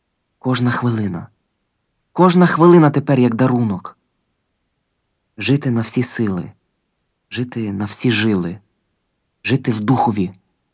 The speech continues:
жити духом. Щосекунди, щосили, до останнього віддиху намірятися повернути нескінченність,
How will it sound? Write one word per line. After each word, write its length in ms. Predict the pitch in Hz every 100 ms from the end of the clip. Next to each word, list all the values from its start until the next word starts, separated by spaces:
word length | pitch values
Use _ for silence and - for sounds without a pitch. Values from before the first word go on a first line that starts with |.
| _
жити 280 | 113 123 104
духом. 520 | 95 110 92 82 101 _ _ _ _ _ _ _ _
Щосекунди, 840 | - 151 147 147 147 127 107 92 92
щосили, 720 | - 143 - 135 113 104 101 - _ _ _ _ _ _
до 80 | 120
останнього 520 | 120 - 143 135 131
віддиху 460 | 117 127 113 - 117
намірятися 640 | 123 139 151 147 151 139
повернути 560 | 143 135 139 139 135 135
нескінченність, 880 | 139 - 139 - 135 120 104 -